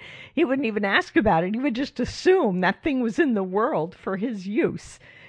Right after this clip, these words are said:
You know, it was kind of the way he was. So, yeah, he just kind of lived life on his own terms. And, you know, what other people thought never held him back. Not one bit. So I kind of chuckled to myself 'cause I thought, "No, not Jim."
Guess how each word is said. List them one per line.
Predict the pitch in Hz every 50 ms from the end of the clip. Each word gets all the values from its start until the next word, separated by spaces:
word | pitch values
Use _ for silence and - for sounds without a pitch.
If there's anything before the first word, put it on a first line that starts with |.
| - _ -
You | 320 226
know, | 180 196
it | 285
was | 349 - -
kind | - - 277 226 190 190
of | 208 190
the | 196
way | 175 170 170
he | 180 170 208 240
was. | 277 320 - 311 - 180 185
So, | - - -
yeah, | 254 240 226 240 294 330 339 339 330 294 254
he | 220 240 294 302
just | - 494 480 -
kind | - 453 381
of | 330 220
lived | 240 262 311 247 220
life | 202 208 233 277 415 427 - -
on | 294 262 214
his | 175 190 185 247
own | 226 202 185 190
terms. | - - - 415 453 508 523 - 127 123 - - - - - _ _ - - - - - - - - - -
And, | - 240 226 220 202 185 - - _ -
you | 381 403 247
know, | 160 160 190 202
what | 196 262 262 240
other | 254 240 240 302
people | - - 320 320 - - 233 202 190 - _ _
thought | - 254 285 359 440 - 156 - - -
never | 185 196 208 247 302 440 - 139 - - - 220 226 294
held | 285 226 - 180 185 190
him | 226 226 202 185 165 151
back. | 147 165 135 - - 135 - _ _ - _ -
Not | 240 269 311 320 311 330 - - 247 -
one | 254 247 240 233 226 214
bit. | 208 - - - - - _ - - - - - -
So | - - 415 247
I | 214 359
kind | - - 415 440 427
of | 381 -
chuckled | - - 285 - - - - -
to | 247
myself | 220 170 147 170 - - - 185 180 180
'cause | 196 202
I | 190 185
thought, | 190 185 175 196
"No, | 220 285 349 339 247 196
not | 208 226 240 294 302 -
Jim." | - 214 143 - 151 160